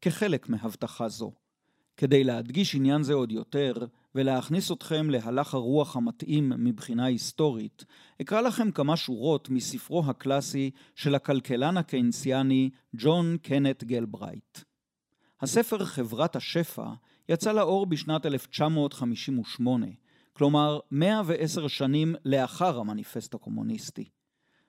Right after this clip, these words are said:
וכך כותב גלברייט בפרק הראשון של ספרו: "ניסיונן של אומות באושר וברווחה הוא קצר ביותר. כמעט כולן היו במשך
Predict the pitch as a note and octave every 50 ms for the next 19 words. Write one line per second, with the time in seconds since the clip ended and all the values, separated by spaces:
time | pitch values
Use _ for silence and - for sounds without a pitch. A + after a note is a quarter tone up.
0 | _ _ _ _ - D3 - - E3+ F3+ F3 F3 B2+ A#2+ - - - C3 - C#3
1 | C3+ B2 A#2 A2 B2+ C#3 D3+ C3 A#2 A2 A2+ A#2 A#2 A#2 - - - _ _ _
2 | _ - - B2 A#2 - D#3 D#3 D#3 E3 D#3 D3 B2 B2 A#2 - - A#2 A2+ A2
3 | A2 - - A#2 G#2+ - - B2 A2 - - - G#2+ E2 - _ _ _ _ _
4 | _ _ _ _ _ _ _ _ _ _ _ _ _ _ _ _ _ _ _ _
5 | _ _ _ _ _ _ _ _ _ - C#3 D#3 E3+ F#3+ - - - D3+ D3 C#3
6 | C#3 C#3+ D#3 F3 G3 G3+ G3+ G#3 G#3+ - - E3+ D3+ C3+ C#3 - - D#3+ C#3+ D3
7 | C#3 D3 D#3+ C#3 A2 _ _ - - - _ - C3+ A2 B2+ A#2 - E3 F3+ E3
8 | - - D#3 C3 B2 B2 A#2+ A2 B2+ B2 A#2 A#2 G2+ G#2+ A2+ - - - E3 E3+
9 | E3 E3 E3 D#3+ _ _ _ _ _ - - F3+ - _ - - E3 - - -
10 | - - D3+ D#3 E3 E3+ E3 F3 D3+ C#3 C3+ A#2+ A#2 A#2+ - - C#3+ C#3 B2+ A2+
11 | G#2+ - - _ _ _ _ _ _ _ _ _ _ _ _ - F#3 F3 F3+ G3
12 | A#3+ - - - G#3+ E3+ C#3+ D3 D#3+ C#3+ B2 A#2 A2+ A2 - _ _ _ - D3
13 | E3+ G#3 G#3+ E3+ F3 E3+ F3+ F#3 D#3+ - F#3 F3